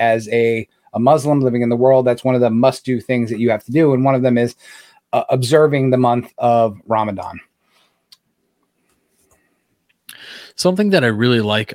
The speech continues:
Speaker 2: about, uh, the practice of Ramadan that I have witnessed, whether that, you know, was when I was in California or here in the Chicagoland area, is really the focus and strength on community,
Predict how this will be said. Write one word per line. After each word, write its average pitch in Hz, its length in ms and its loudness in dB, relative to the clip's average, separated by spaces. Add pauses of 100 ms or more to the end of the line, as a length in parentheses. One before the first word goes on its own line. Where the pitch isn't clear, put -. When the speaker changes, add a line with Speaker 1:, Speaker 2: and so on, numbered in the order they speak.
Speaker 2:
about, 101 640 -4 (100)
uh, 95 440 -4
the 104 160 -12
practice 101 640 -6
of 98 180 -6
Ramadan 95 840 -6
that 107 220 -4
I 110 200 -2
have 110 280 -8
witnessed, 104 640 -4 (600)
whether 117 260 0
that, 104 440 -2
you 107 160 -10
know, 101 120 -2
was 95 240 -6
when 98 120 -6
I 98 60 -4
was 95 140 -8
in 95 80 -14
California 131 1040 0
or 98 600 -2
here 120 280 0
in 107 100 -2
the 101 40 -8
Chicagoland 107 800 -2
area, 92 460 -4
is 104 360 -4 (600)
really 156 440 2
the 120 160 0
focus 117 520 -2
and 107 100 -6
strength 110 360 -4
on 104 160 -2
community, 104 880 -2